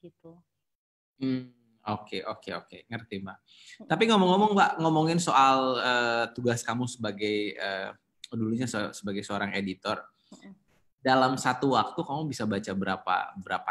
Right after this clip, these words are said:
Speaker 2: naskah itu, Mbak?
Speaker 1: Aduh, kalau satu waktu berapa ya? Karena gini, kalau kita lagi nyortir naskah, itu, ini bocoran aja ya. Itu
Speaker 2: <laughs>
Speaker 1: kalau, <laughs> kalau misalnya kita nyortir nar-,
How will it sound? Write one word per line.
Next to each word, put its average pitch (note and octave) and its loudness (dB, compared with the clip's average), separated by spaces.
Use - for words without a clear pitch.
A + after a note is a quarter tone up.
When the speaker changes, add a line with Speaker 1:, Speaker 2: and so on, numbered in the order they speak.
Speaker 2:
naskah A2+ -10
itu, - -20
Mbak? - -20
Speaker 1:
Aduh, G3+ -14
kalau F#3 -12
satu F#3 -16
waktu F3 -12
berapa G3+ -12
ya? F#3 -10
Karena C#4 -8
gini, C4 -8
kalau A3+ -8
kita A#3+ -18
lagi A3 -12
nyortir A3 -14
naskah, G#3+ -12
itu, D4 -10
ini C#4+ -8
bocoran G3+ -10
aja G#3 -10
ya. G3 -10
Itu - 2
Speaker 2:
<laughs> F3 4
Speaker 1:
kalau, B3+ 2
<laughs> G4 -10
kalau C4 -12
misalnya B3+ -18
kita A#3+ -20
nyortir A3+ -20
nar-, G3 -20